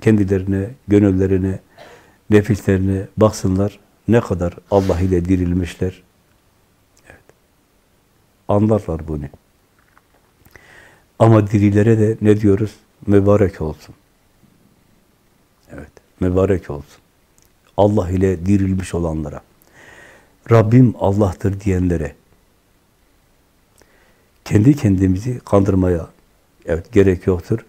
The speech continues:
Yarın Allah huzurunda gönlümüzdekini bir kitap olarak önümüzde açar. Allah bizi biliyor. Biz de kendimizi biliyoruz.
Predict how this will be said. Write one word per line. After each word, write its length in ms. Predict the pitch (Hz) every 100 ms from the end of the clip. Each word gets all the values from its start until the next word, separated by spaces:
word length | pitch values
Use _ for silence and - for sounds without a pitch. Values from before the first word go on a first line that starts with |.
| -
Yarın 420 | 98 104 101 101 131 _ _ _ _ _ _ _ _
Allah 400 | 104 101 101 87 - _
huzurunda 600 | - 104 104 95 92 98 - _ _ _ _ _ _ _ _
gönlümüzdekini 920 | 113 110 104 98 92 90 - 98 98 104
bir 80 | 104
kitap 420 | - 101 113 101
olarak 360 | 95 95 87
önümüzde 640 | - 101 95 92 95 95 90
açar. 500 | 87 98 - 98 - _ _ _
Allah 300 | 95 98 90
bizi 280 | 98 92 92
biliyor. 380 | 95 101 92 - _ -
Biz 180 | 107 165
de 100 | 156
kendimizi 540 | - 87 85 85 82
biliyoruz. 440 | 80 76 71 -